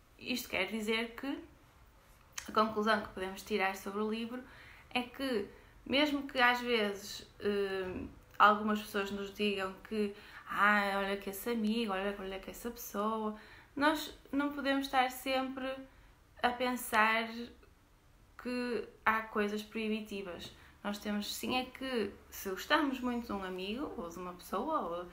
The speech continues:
temos que realmente não, não ligar muito àquilo que os outros dizem, porque mesmo que seja que tenhamos amigos de famílias diferentes, como o patinho e o pintainho,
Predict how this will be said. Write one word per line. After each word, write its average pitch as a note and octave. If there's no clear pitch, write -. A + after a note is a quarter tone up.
temos C#4+
que D4+
realmente D4
não, C#4
não B3+
ligar B3+
muito B3
àquilo A#3+
que A#3+
os A#3
outros A#3
dizem, A3
porque G3
mesmo G#3+
que G3+
seja G3+
que G3
tenhamos F#3+
amigos G3
de -
famílias F#3
diferentes, C4+
como F#3
o F#3
patinho F3+
e G3+
o G3
pintainho, A#3+